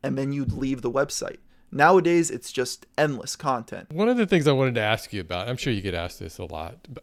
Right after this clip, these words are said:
Speaker 2: I actually kind of, I love that you just own the moniker Gamer from Mars.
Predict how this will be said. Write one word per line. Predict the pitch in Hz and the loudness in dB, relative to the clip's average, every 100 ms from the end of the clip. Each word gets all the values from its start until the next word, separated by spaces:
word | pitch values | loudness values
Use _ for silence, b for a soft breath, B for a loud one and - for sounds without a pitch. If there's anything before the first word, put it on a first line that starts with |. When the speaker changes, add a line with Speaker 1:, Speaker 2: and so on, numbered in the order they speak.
| - | -2
Speaker 2:
I | 131 190 | 2 2
actually | 180 - | 0 -4
kind | 127 131 120 | -6 -4 -4
of, | 110 - | -4 -2
I | 120 | 0
love | 113 117 113 104 | 2 2 0 -4
that | 92 - _ 156 | -8 -10 _ -14
you | 117 107 | -10 -8
just | 104 101 - | -8 -10 -8
own | 98 101 98 101 107 | -4 -4 -4 -6 -8
the | 98 | -8
moniker | 92 90 92 95 95 87 | -4 -4 -6 -8 -10 -12
Gamer | 95 95 92 95 | -8 -8 -8 -8
from | - 95 85 | -10 -10 -6
Mars. | 85 87 87 92 | -6 -6 -8 -10